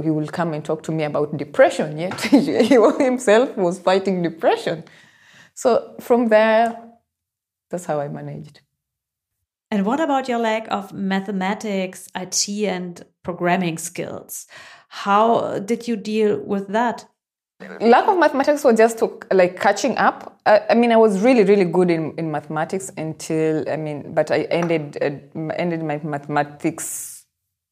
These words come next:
Speaker 1: working in grade, uh, twelve. That's where I ended in math-, my, my mathematics,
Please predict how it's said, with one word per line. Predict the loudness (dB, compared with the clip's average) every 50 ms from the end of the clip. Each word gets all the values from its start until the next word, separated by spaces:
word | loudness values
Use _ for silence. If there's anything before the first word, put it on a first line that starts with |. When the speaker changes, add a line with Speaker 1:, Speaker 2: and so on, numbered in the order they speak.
| _ -10
Speaker 1:
working | -2 2 2 2 2 0 -2 -4 -4 -4 -2 -4 -6
in | -6 -6 -6 -8 -10
grade, | -12 -8 -4 -2 -2 -2 -2 -4 -8 -12 -12 -12
uh, | -10 -10 -10 -12 -6
twelve. | -2 0 0 0 0 -4 -8 -14 -20 _ _ _ _ _
That's | -4 -4 -4 -4 -6
where | -6 -6
I | -6
ended | -6 -8 -6 -8 -8 -10 -10
in | -12 -12
math-, | -12 -12 -12 -12
my, | -12 -10 -10 -8
my | -8 -8 -8 -6
mathematics, | -6 -8 -6 -4 0 0 0 0 0 -6 -8 -8 -12 -14 _